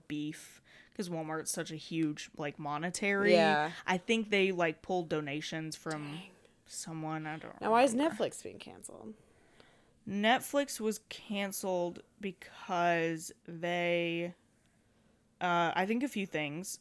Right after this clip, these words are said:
Speaker 1: They have a lot of, uh, L G B T programming.
Speaker 2: Fair. Fair.
Speaker 1: And I think they
Speaker 2: Not fair, but, you know.
Speaker 1: N-, uh, but yeah,
Speaker 2: Yeah.
Speaker 1: uh, yeah. Um,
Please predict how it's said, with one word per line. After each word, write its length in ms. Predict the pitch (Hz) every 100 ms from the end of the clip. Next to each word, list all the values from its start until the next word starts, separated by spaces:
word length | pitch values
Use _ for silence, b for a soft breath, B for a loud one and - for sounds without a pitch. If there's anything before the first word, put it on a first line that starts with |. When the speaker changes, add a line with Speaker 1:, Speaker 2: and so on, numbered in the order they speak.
| -
Speaker 1:
They 180 | 180 170
have 160 | 175
a 40 | 175
lot 220 | 170 160
of, 480 | 160 156 165 - - _ _ _ _ -
uh, 400 | 170 160 160 151 -
L 160 | 170 165
G 160 | 160
B 160 | 160 165
T 300 | - 160 156
programming. 500 | - 170 165 160 151
Speaker 2:
Fair. 400 | 175 160 180 196 b b _
Fair. 300 | - - - -
Speaker 1:
And 540 | 160 160 160 156 156 B B B B
I 120 | 202
think 460 | 196 277 294 269 196
they 100 | 214
Speaker 2:
Not 280 | 220 220 220
fair, 300 | 214 220 190
but, 140 | 170 - -
you 140 | 175
know. 100 | -
Speaker 1:
N-, 80 | 214 -
uh, 100 | 196
but 280 | 202 196
yeah, 300 | 185 160 117
Speaker 2:
Yeah. 80 | 214
Speaker 1:
uh, 60 | 185 -
yeah. 180 | 180 - B B B -
Um, 480 | 190 175 160 143